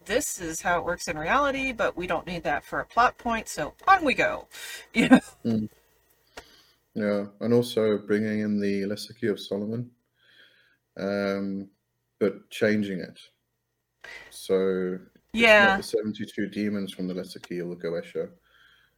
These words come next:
Speaker 2: It's, uh, sixty new ones that they just created.
Speaker 1: Well, a-, and the seals are very interesting. They're n-
Speaker 2: Mm.
Speaker 1: it,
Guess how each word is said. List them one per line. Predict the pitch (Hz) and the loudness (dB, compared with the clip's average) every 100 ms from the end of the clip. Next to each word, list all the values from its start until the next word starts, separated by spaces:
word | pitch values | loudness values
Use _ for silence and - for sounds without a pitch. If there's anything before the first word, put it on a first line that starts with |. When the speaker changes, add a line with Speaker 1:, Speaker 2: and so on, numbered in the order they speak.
| _ _ | _ _
Speaker 2:
It's, | 92 87 - - - - | -8 -8 -10 -12 -12 -12
uh, | - | -12
sixty | - 107 - - 98 90 87 _ _ _ _ - | -8 -8 -10 -8 -6 -8 -10 _ _ _ _ -10
new | 98 98 92 | -6 -4 -4
ones | 87 87 | -6 -10
that | - | -10
they | 90 | -10
just | 87 - - - | -10 -10 -14 -12
created. | 90 90 92 - - _ _ _ _ - | -6 -4 -4 -8 -14 _ _ _ _ -4
Speaker 1:
Well, | 240 233 226 220 - | 2 4 2 0 -2
a-, | 233 | 4
and | 233 214 226 220 | 6 6 6 4
the | 208 | 2
seals | - 254 254 233 220 | 0 0 2 2 0
are | 214 | -4
very | 185 196 190 175 | 0 0 2 0
interesting. | 170 185 175 - - 160 135 - - _ _ _ - | -4 -6 -8 -10 -6 -6 -6 -10 -18 _ _ _ 2
They're | 202 | 2
n- | 196 190 - - | 2 -2 -10 -8
Speaker 2:
Mm. | 190 185 185 _ - | -6 -6 -8 _ 4
Speaker 1:
it, | 220 | 4